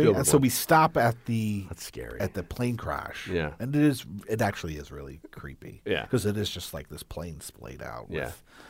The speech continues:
Speaker 1: In a
Speaker 2: in
Speaker 1: house
Speaker 2: pu-,
Speaker 1: or
Speaker 2: in
Speaker 1: whatever.
Speaker 2: pieces and stuff.
Speaker 1: Yeah.
Speaker 2: And the guy who's hosting, you know, and they ha-, you have two,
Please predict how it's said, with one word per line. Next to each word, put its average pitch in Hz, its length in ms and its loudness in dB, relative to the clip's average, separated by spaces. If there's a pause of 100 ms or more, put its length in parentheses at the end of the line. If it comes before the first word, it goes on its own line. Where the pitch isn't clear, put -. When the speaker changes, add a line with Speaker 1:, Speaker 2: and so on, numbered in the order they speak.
(280)
Speaker 1:
In 85 80 -2
a 76 40 0
Speaker 2:
in 87 60 -2
Speaker 1:
house 85 300 0
Speaker 2:
pu-, - 20 0
Speaker 1:
or - 20 2
Speaker 2:
in 85 60 0
Speaker 1:
whatever. 87 240 0
Speaker 2:
pieces 80 340 -4
and 76 140 -12
stuff. - 400 -8
Speaker 1:
Yeah. 82 180 -4 (920)
Speaker 2:
And 123 120 2
the 117 60 4
guy 151 160 8
who's 147 160 6
hosting, 131 480 4
you 117 220 2
know, 101 140 4
and 95 100 -2
they 98 120 0
ha-, 117 200 2
you 120 120 -4
have 110 200 2
two, 110 640 4